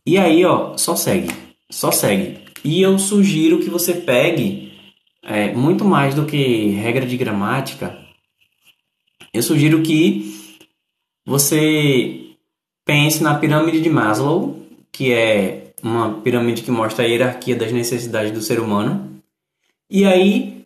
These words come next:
você começa a ver o que há de mais essencial nessa pirâmide,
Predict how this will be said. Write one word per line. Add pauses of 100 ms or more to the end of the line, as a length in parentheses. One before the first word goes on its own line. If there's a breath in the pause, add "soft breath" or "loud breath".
você
começa (420)
a (440)
ver
o
que
há
de
mais
essencial
nessa
pirâmide,